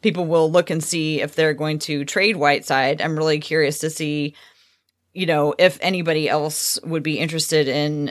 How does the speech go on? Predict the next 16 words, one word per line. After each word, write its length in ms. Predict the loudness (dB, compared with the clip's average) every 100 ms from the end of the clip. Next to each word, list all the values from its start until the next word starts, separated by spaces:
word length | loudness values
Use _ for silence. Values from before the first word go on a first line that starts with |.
| -6
uh, 300 | -6 -4 -6 -10 _
in 120 | -6 -2
taking 320 | -2 -2 -2
him 140 | 0
on. 440 | 0 0 0 -4 -10 _ _ _ _ 2
Um, 500 | 4 4 2 -6 -10 _ -20 _ 2
but 200 | 2 4
the 80 | 0
thing 260 | 2 0 2
that 180 | 2
I've 160 | 4 2
been 160 | 0 -4
worrying 340 | -4 -4 -4
about 320 | 0 2 2
neck 480 | -2 -4 2 2 0 -4
now, 680 | 2 4 4 2 0 -4